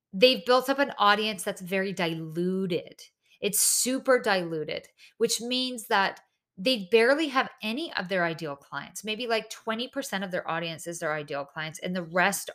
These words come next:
are friends, family, and peers,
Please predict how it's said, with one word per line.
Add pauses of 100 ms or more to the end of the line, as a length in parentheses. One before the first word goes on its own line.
are
friends, (720)
family, (200)
and
peers,